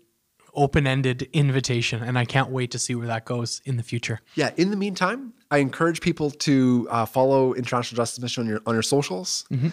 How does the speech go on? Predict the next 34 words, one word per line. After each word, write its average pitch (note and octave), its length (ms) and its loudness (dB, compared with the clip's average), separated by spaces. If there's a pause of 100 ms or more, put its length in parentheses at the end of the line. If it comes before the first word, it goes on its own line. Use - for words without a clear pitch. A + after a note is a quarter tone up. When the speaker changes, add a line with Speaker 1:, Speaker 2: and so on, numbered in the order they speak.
(120)
Speaker 2:
Uh, A2 220 0
stay C3+ 220 4
up C3 80 2
to C#3 80 -4
date, C3 240 2
check C#3+ 160 -4
out C#3 80 -2
their C3 100 0
website, C3+ 360 4
Speaker 1:
Yeah, A#2+ 100 2
Speaker 2:
there's A#2+ 100 2
Speaker 1:
they C#3 60 6
have D#3 80 6
Speaker 2:
stories C3 400 4
there. C3 100 4
Speaker 1:
great C3+ 280 4
social C3 280 -4
media. A#2+ 340 -4 (200)
Yeah. B2 140 -6 (540)
Speaker 2:
And D3+ 220 2
one G#3+ 220 -2
other E4+ 140 2
challenge D3 320 2
I'd A#2 60 2
like G#2 140 0
to, G2 140 -6
to - 240 -8
give, F2+ 380 -10 (340)
um, A2+ 420 -2 (680)
pray C4 280 -2
for - 140 -10
them. - 160 -18 (460)
Speaker 1:
Mm-hmm. C3 200 -8
Speaker 2:
Pray, G3+ 240 2